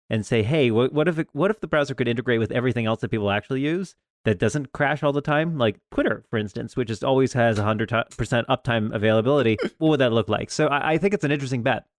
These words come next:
Speaker 1: right? And I think it's a classic example of, "Hey, it's twenty twenty. A lot of things are locked in.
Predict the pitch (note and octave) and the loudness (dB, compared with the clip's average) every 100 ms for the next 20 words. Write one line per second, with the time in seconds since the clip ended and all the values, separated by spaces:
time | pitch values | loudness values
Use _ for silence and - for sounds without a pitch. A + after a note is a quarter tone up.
0 | - A#2+ C3 B2+ D3 C3 B2 - C3 B2+ | -2 0 2 0 0 -2 -4 -4 -2 0
1 | C3+ G2+ A2+ A2 A2 G#2 G2+ - _ _ | -2 0 -2 0 2 2 2 -2 _ _
2 | C3+ A#2 - B2+ G#2+ A#2+ A2+ G#2 G#2 G#2+ | 0 0 0 -2 -2 -2 0 2 2 0
3 | A#2+ G2 G#2 G#2+ - C3 B2 G#2+ | -2 -4 0 0 0 0 2 0